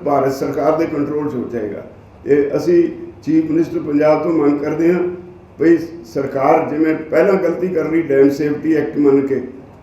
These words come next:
ਹੁਣ ਇਹ ਜਿਹੜਾ ਡਰਾਫਟ ਹੈ, ਅਹ, ਨਵਾਂ ਜਾਰੀ ਕੀਤਾ ਸਰਕਾਰ ਨੇ, ਅਹ, ਇਲੈਕਟ੍ਰਿਸਿਟੀ ਅਮੈਂਡਮੈਂਟ ਬਿੱਲ ਦੋ ਹਜ਼ਾਰ ਪੱਚੀ,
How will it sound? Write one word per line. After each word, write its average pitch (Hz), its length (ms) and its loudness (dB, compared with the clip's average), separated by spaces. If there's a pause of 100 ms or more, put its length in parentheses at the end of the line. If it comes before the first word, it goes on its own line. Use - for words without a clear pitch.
(140)
ਹੁਣ 180 140 4
ਇਹ 202 80 4
ਜਿਹੜਾ 190 220 2
ਡਰਾਫਟ 151 500 -4
ਹੈ, 180 400 2 (360)
ਅਹ, 123 400 0 (160)
ਨਵਾਂ 147 240 2
ਜਾਰੀ 156 280 0
ਕੀਤਾ 160 380 -2
ਸਰਕਾਰ 147 480 -4
ਨੇ, 143 160 0
ਅਹ, - 920 -6
ਇਲੈਕਟ੍ਰਿਸਿਟੀ 151 640 -2
ਅਮੈਂਡਮੈਂਟ 151 440 2
ਬਿੱਲ 151 280 -4
ਦੋ 143 380 0
ਹਜ਼ਾਰ 151 200 2
ਪੱਚੀ, 139 500 -4